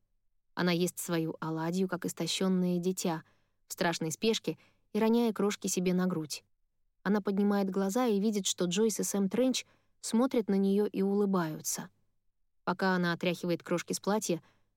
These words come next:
Джойс придвигает к ней оставшиеся оладьи и говорит: "Сэм сказал мне, что о вас, кажется, некому позаботиться. Это правда?" Лили, потянувшись было за ещё одной оладьей,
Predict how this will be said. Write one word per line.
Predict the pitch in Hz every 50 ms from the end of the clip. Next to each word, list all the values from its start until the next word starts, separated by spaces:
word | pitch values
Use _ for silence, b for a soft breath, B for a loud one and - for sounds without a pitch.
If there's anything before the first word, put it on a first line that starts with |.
| _ _
Джойс | - 190 262 285 -
придвигает | - 220 208 202 208 214 240 262 262 240 -
к | -
ней | 226 226 247 247
оставшиеся | - 214 190 - - 220 208 - - 196 185 - - 180 -
оладьи | - 175 180 208 233 214 202 185 180 -
и | - -
говорит: | 180 185 208 190 196 190 180 151 139 - - _ _ _ _ _ _ _ _ _ _ _ _ _ _ _ _ _ _ _ _ _ _ _
"Сэм | - - - 196 185 180
сказал | - - 170 165 160 180 180 208
мне, | 226 220 208 190 180
что | 165 - - 170 165 165 - -
о | 160 160 160
вас, | 170 190 240 262 247 -
кажется, | - - 185 185 180 190 185 - - 180
некому | 180 190 196 196 - 202 196 196 185
позаботиться. | - 185 180 196 190 190 214 247 247 - 165 139 - - - 151 - - _ _ _ _ _ _ _ _ _ _ _ _ _
Это | - 180 - 202
правда?" | 190 - 269 294 277 233 185 160 - - _ _ _ _ _ _ _ _ _ _ _ _ _ _ _ _ _ _ _ _ -
Лили, | 214 240 240 233
потянувшись | 220 - 190 - 208 220 233 226 - 214 190
было | 190 208 208 202
за | 190 185 196
ещё | 196 196 - - 277 269 -
одной | - 185 175 180 180 175 175 -
оладьей, | - 165 165 170 165 160 165 165 165 160 165 185